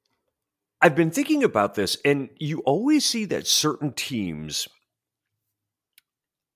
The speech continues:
have blind spots when it comes to scouting. Bill Belichick and, and, and cornerbacks, like, they just swing and miss on corners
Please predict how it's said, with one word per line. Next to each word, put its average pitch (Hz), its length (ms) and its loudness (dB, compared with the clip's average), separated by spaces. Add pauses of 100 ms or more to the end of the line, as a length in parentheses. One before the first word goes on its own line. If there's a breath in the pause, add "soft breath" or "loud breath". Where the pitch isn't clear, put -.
have 123 420 -2
blind 117 500 0
spots - 520 -2
when 92 120 -6
it 90 60 -8
comes 101 300 -6
to - 140 -14
scouting. 71 640 -4 (580)
Bill 151 160 8
Belichick 113 640 0 (200)
and, 92 640 0 (1080)
and, 98 280 -4
and 101 180 -2
cornerbacks, - 960 -2 (400)
like, - 200 0 (300)
they 165 120 8
just 165 340 0
swing 131 320 2
and 107 140 2
miss 95 200 0
on 90 160 -4
corners 85 580 -2